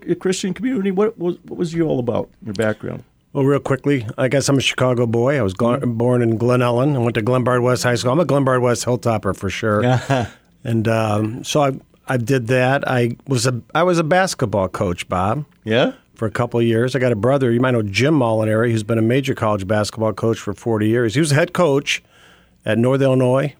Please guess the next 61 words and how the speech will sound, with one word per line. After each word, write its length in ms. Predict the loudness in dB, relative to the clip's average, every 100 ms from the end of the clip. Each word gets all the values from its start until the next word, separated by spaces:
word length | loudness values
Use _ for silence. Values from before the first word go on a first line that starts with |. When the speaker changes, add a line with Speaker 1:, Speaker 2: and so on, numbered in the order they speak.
| -6
Speaker 2:
Bradley, 500 | 0 2 2 2 0
Speaker 1:
Yeah. 60 |
Speaker 2:
for 80 | 0
eleven 220 | 0 0
years 180 | 0 0
at 40 | 0
Western 400 | 0 2 0 0
Speaker 1:
Wow. 120 | -4
Speaker 2:
Illinois. 120 | -8 -12
So 340 | -6 -2 -2 -4 -12 -12 -2
I 40 |
always 140 | 0 2
say 80 |
this, 160 | 0 2
don't 200 | 0 2
live 140 | 2
your 100 | 2 4
life 200 | 2 2
vicariously 640 | 0 0 0 0 2 -2
through 200 | 0 0
your 100 | 2
children. 480 | 2 2 2 0 -2 -4 2
Do, 140 | 4 2 -4
<laughs> 160 | -2
do 140 | 6 6
it 40 |
through 180 | 8 6
your 80 | 6
brother. 360 | 4 2 2 0
Speaker 1:
Do 80 | 0
it 60 |
Speaker 2:
So, 140 | 2 2
Speaker 1:
through 160 | 2 0
your 180 | 2
brother. 260 | 2 2 2
Speaker 2:
so, 260 | 2 2 2
so 140 | 2
that's 240 | 2 2
what 100 | 2 2
I 120 | 2
did. 160 | 2
I 160 | 2 2
help 220 | 2 2
him. 160 | 0 0
I, 220 | -2 0
he, 220 | 2 2
I 100 | 2
give 160 | 2 2
him 60 | 2
all 100 | 0
kinds 260 | 0 0
of 60 | 0
help 180 | 0 0
he 60 |
doesn't 300 | 0 0 0
need. 240 | 2 0 -4 -18 -20 -20 -20 _
But 120 | 0
anyhow, 420 | 2 2 2 -2 -2
out 140 | 0 2
of 80 |
school, 520 | 2 2 4 4 2